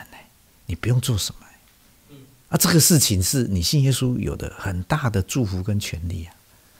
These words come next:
Speaker 2: 嗯。
Speaker 1: 啊，所以一信耶稣之后，不管你的境况是什么，比如说你还是欠债的，或是你还是有很多状况，你还是做这个打零工的，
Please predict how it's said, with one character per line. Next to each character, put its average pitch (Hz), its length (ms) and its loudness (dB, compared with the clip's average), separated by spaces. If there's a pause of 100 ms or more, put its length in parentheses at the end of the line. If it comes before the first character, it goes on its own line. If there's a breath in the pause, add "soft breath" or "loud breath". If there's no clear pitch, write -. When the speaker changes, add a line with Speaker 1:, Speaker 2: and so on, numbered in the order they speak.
(180)
Speaker 2:
嗯。 - 640 -16
Speaker 1:
啊， 113 120 -16 (160)
所 156 160 2
以 - 40 -2
一 180 40 6
信 190 240 8
耶 185 140 8
稣 175 120 6
之 175 120 4
后， 165 80 8
不 165 120 2
管 127 160 6
你 95 80 6
的 95 120 4
境 82 280 0
况 117 240 2
是 113 140 0
什 - 300 0
么， - 120 -8 (480 soft breath)
比 120 100 2
如 117 40 6
说 120 100 6
你 80 140 2
还 90 80 4
是 101 140 2
欠 98 240 4
债 92 200 2
的， - 140 -12
或 101 100 -2
是 98 140 0
你 85 160 0
还 87 140 0
是 101 100 0
有 80 120 -2
很 82 180 -10
多 101 120 0
状 101 200 0
况， 101 160 0
你 80 60 -2
还 90 100 0
是 110 100 -2
做 104 280 0 (500 loud breath)
这 113 120 -2
个 92 120 0
打 - 220 -6
零 85 220 0
工 98 240 2
的， 92 160 -6